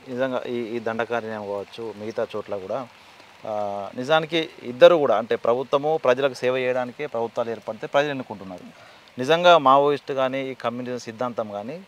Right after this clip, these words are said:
ప్రజలకు అనగాని వర్గాల సేవ చేయాలి, వాళ్ళకు న్యాయం జరగాలని పోరాడుతుంది. ఇద్దరు ఒకే మాట చెప్తున్నారు, కానీ అసలు ఎక్కడ, ఆ, అసలు problem అనేది ఎక్కడ ఉంది? మళ్ళీ ఇద్దరు ఒకే పంతా పోవాల్సిన ఇద్దరు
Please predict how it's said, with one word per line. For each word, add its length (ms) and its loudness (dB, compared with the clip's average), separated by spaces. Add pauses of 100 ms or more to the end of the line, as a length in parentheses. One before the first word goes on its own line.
(140)
ప్రజలకు 480 2
అనగాని 300 0
వర్గాల 340 -4
సేవ 240 -10
చేయాలి, 340 -4
వాళ్ళకు 320 -6
న్యాయం 280 -4
జరగాలని 420 -6
పోరాడుతుంది. 440 -8 (520)
ఇద్దరు 340 10
ఒకే 420 4
మాట 320 -2
చెప్తున్నారు, 540 -8 (360)
కానీ 140 0
అసలు 200 0
ఎక్కడ, 380 4 (120)
ఆ, 300 6
అసలు 200 -2
problem 380 6
అనేది 180 0
ఎక్కడ 220 2
ఉంది? 160 -8
మళ్ళీ 260 2
ఇద్దరు 340 2
ఒకే 240 4
పంతా 300 4
పోవాల్సిన 440 2
ఇద్దరు 480 4